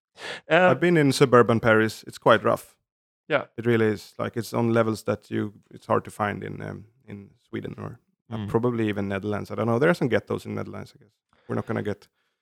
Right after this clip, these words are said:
Speaker 2: caught up on
Speaker 1: Uh,
Speaker 2: ghettos, but anyway, yeah. It's,
Speaker 1: We'll
Speaker 2: uh,
Speaker 1: see. We'll see. I mean, I mean, I usually bike around in them, uh, quite a lot these days. Uh, I do long bike rides, and I, I look for places that, uh,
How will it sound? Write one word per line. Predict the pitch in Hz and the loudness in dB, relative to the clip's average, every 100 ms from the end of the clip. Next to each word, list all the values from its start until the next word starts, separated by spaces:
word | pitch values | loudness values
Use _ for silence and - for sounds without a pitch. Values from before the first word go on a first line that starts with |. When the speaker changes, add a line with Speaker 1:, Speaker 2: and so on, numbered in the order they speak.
| _ - | _ 4
Speaker 2:
caught | 117 | 6
up | 120 | 8
on | 170 | 8
Speaker 1:
Uh, | 165 | 8
Speaker 2:
ghettos, | 120 95 87 | 6 4 2
but | 113 | 4
anyway, | 117 113 98 | 6 6 2
yeah. | 101 90 - _ | 0 -2 -6 _
It's, | _ | _
Speaker 1:
We'll | 233 240 | 4 4
Speaker 2:
uh, | |
Speaker 1:
see. | 160 214 185 | 6 6 8
We'll | 160 | 8
see. | - | 8
I | 175 | 6
mean, | 202 | 6
I | 185 | 2
mean, | 202 | 4
I | 180 175 | 4 4
usually | 190 185 165 | 6 6 6
bike | 135 147 139 | 8 6 6
around | 135 135 135 120 | 6 6 6 2
in | 110 | 4
them, | 101 104 101 | 6 6 4
uh, | 104 101 - 73 - 117 | 2 2 0 -2 -2 -2
quite | - 117 | 2 4
a | 113 | 6
lot | 110 - - - - _ | 6 4 -4 -14 -16 _
these | 110 101 | 0 2
days. | - 101 95 - - - | 4 4 4 0 -4 0
Uh, | 107 104 101 98 95 95 98 - 95 | 4 6 6 6 6 4 2 -2 -4
I | |
do | 98 117 98 | 2 4 6
long | 101 98 98 | 6 6 4
bike | 101 120 - | 4 4 6
rides, | 101 92 - | 4 4 2
and | 101 101 | 2 2
I, | 98 98 | 2 4
I | |
look | 98 101 | 4 2
for | - 101 | -4 -8
places | 101 104 107 101 | -2 -2 -2 -4
that, | - 107 _ - | -6 -10 _ -6
uh, | 50 50 | -4 -4